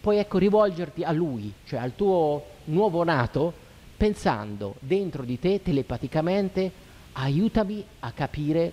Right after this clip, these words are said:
come andare d'accordo con te. Io voglio andare d'accordo con te, aiutami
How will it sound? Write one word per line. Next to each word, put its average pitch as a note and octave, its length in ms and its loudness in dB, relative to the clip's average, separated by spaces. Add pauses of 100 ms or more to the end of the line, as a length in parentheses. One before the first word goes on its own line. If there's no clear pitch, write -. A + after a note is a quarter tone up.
(100)
come E3+ 300 -2
andare C3+ 340 0
d'accordo C#3+ 560 -2
con C#3 240 -4
te. C#3+ 180 2 (680)
Io A3 260 2
voglio F#3+ 340 4
andare F#3 440 2
d'accordo A#2+ 460 -6
con G2+ 120 -16
te, G#2+ 200 -8
aiutami G#3 540 -6